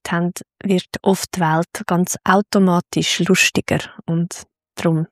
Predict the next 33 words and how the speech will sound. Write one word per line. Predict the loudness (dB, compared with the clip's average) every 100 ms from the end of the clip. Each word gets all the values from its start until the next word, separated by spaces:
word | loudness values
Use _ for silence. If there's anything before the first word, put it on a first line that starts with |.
| _
ist | -4 -2
die | 0
Nervensystemregulation | 0 0 -2 -4 0 -2 -2 -2 -2 -2 -4 -4 -2 -2 -4 -10 -16 -16 -14 -6
so | -2 2 2
wichtig | 2 -2 -4 -4
und | -2
mir | 0 -2
so | 0
ein | 0 0 -2
grosses | -2 -2 -4 -2
Anliegen. | -2 -2 -2 -2 -6 -8 _ _ _ _ _ _ _ _ -20 -20 -20 -20 -20 _
Und | 0 2 2 2
dann | 2 2
wäre | 0 -2
ich | -4
jetzt | -6 -4 -2
schon | 2 2 2
am | 0
Ende | 0 0
von | -2
dieser | -2 -2 -4
Folge. | -6 -2 0 0 -4 -14 -18 -14
Ich | -4
hoffe, | -2 -2 0
sie | 2 2
ist | 2 -2 -2 0
inspirierend | 0 0 0 0 -2 -4
gewesen | -4 -4
für | 0 -2
dich. | 0 -2 -2 -10 -18 -18 -16 -14 -14 -4
Und | 0 2
ich | 2
hoffe | 0 0 -2 0 0